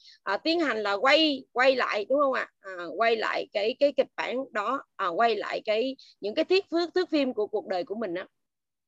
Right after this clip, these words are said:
À, và kết quả nó như thế nào thì đợi, à, một vài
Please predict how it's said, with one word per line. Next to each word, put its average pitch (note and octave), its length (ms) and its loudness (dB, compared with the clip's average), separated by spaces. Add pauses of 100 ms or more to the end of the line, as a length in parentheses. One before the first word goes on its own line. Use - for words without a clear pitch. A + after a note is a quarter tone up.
(180)
À, E3 360 -4
và E3+ 280 0
kết D4+ 200 4
quả F#3 200 0
nó C#4 100 0
như C4 140 2
thế B3+ 60 -2
nào G#3 280 0
thì F#3+ 100 -6
đợi, F3+ 300 -2 (320)
à, F#3+ 320 -2
một G3 260 -6
vài F3+ 400 -2